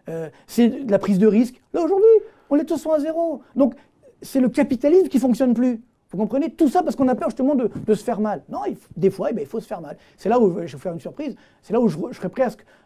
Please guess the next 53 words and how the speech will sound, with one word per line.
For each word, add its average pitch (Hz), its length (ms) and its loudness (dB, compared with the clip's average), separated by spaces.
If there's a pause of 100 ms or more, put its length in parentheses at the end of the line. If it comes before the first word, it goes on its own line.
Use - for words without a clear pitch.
euh, 156 540 -8
ami, 214 260 2
entre 190 180 -4
guillemets, 220 160 0
avec 180 60 -2
Jean-Claude 185 220 -4
Trichet. 269 420 -10 (420)
C'est 185 100 -6
que - 180 -16
là, 262 80 6
effectivement, 226 460 2
aujourd'hui, 196 240 0
d'ailleurs, 190 160 4
je 190 40 -12
crois 185 100 -8
qu'il 202 160 -6
le 247 60 -4
dit, 294 240 -2 (300)
il 190 100 -2
a, 240 60 0 (160)
de 220 100 4
temps 226 280 2
en 208 120 2
temps, 208 220 2
bah, 190 100 4
il 180 80 2
faut, 233 300 0 (200)
il - 80 -10
faut, 240 340 2 (200)
euh, 160 160 -8
avoir, 185 240 0
je 160 60 -8
dirais, 175 340 0 (240)
une 175 160 -2
v-, 151 260 -6
euh, 302 260 -10
je 160 40 -14
dirais, 165 220 -2
une 170 100 -2
vraie 165 240 0
politique 196 380 0
monétaire 185 520 -4 (300)
et - 60 -6
surtout 185 200 0
des 226 140 4
taux 220 100 2
d'intérêt 190 540 0 (300)
qui 185 100 -8
correspondent 269 540 2
à 226 40 0
la 202 80 0
réalité 165 300 -10
économique. 160 460 -18